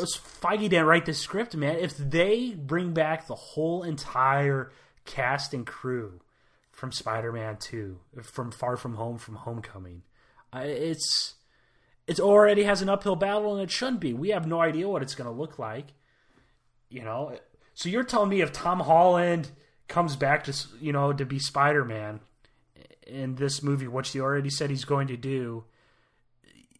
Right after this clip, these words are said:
Speaker 2: Spider-Man fans are still not gonna go and support it?
Speaker 1: At the very least, I will not see it its opening weekend.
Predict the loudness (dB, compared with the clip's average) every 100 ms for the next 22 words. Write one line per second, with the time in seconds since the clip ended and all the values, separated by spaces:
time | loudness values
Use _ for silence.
0 | _ _ _ -20 -10 -8 -6 -4 -2 0
1 | 0 -2 -4 -2 -4 -6 -4 -2 0 2
2 | 0 0 -2 0 0 0 0 -4 -8 -6
3 | -4 -2 -4 -8 _ _ _ -20 -20 _
4 | 2 2 4 2 2 0 4 4 6 4
5 | 4 0 -10 -2 2 2 2 2 2 0
6 | 0 0 0 -2 -4 -4 -4 -2 -4 -6
7 | -12 -16